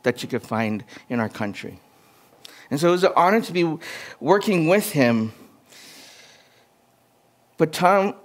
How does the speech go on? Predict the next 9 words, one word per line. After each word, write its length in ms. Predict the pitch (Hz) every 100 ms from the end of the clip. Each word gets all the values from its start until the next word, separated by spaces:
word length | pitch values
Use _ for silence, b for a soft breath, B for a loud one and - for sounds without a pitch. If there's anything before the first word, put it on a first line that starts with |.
| _ _ _ _
when 180 | 147 151
he 300 | 139 170 180
first 500 | 175 - 165 175 -
met 240 | 139 -
me, 80 | 139
he 180 | 117 127
said 300 | 120 123 104 - _ _ _ _ 113
to 140 | - 123
me, 280 | 113 98